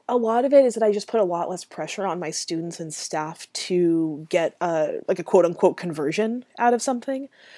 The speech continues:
I think that that becomes, like, a, a numeric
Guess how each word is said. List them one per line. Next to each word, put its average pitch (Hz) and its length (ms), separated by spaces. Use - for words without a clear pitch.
I 220 80
think 208 160
that 190 120
that 175 320
becomes, 180 360
like, 180 100
a, 156 200
a 156 340
numeric 175 500